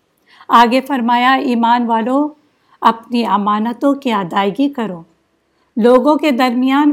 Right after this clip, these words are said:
فیصلے انصاف سے کرو، جو بھی فیصلے ہیں، گھر کے فیصلے ہو یا باہر کے فیصلے ہو، وہ انصاف سے کیا کرو۔ اللہ اور اس کے رسول کا کہا مانو، جو بھی کہا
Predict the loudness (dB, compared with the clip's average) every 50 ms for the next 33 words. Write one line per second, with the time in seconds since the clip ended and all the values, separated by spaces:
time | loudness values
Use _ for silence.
0 | 0 -2 -2 -2 -2 -2 -2 -2 0 0 2 0 0 -2 -4 -2 2 4 4 4
1 | 4 2 0 -2 -4 -4 -2 -2 -2 -2 -2 -2 -4 -2 0 0 2 2 0 0
2 | -2 -2 -2 -2 -2 -2 -2 -2 -2 -2 -2 -2 -4 -6 -8 -4 -2 -2 -2 -2
3 | -2 -4 -4 -4 -2 -2 -2 -2 -2 -2 -2 -2 -2 -2 0 0 0 0 0 0
4 | 0 0 0 2 2 0 0 0 -2 -4 -6 -6 -6 -8 -8 -8 -8 -8 -8 -8
5 | -6 -8 -10 -14 _ _ _ _ _ _ _ -2 0 2 2 0 -2 -4 -2 2
6 | 4 4 4 4 2 -2 -4 -4 -4 -2 -2 -4 -4 -4 -4 -6 -8 -10 -10 -10
7 | -10 -10 -12 -16 _ _ _ _ _ _ _ _ _ _ _ _ -6 0 2 2
8 | 4 4 6 6 6 6 6 4 2 -2 -2 -2 0 0 0 0 0 -2 -2 -2
9 | -2 -2 -2 -2 -2 -2 -2 0 -2 -2 0 2 4 4 4 4 4 4 2 0
10 | -2 -6 -8 -6 -2 0 0 0 0 -2 0 0 0 0 0 0